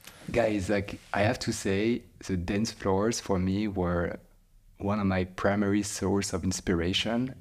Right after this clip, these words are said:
and liberation and catharsis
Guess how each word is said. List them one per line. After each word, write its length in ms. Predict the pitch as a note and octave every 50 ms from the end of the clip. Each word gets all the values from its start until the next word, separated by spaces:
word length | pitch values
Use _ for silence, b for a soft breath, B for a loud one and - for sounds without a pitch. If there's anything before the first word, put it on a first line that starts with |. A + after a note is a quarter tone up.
| - - -
and 540 | F2+ F2+ F2+ F2 F2+ F2+ F2+ F#2 F#2 - F#2
liberation 840 | F#2 E2+ F#2 F2 E2+ E2+ F2 - - G2+ G2 G2 G#2 G2+ - - - -
and 400 | - - F2 F2 E2 E2 F2 -
catharsis 880 | - - F#2 F#2 - D#2+ F2 - - - F#2+ - - - - - -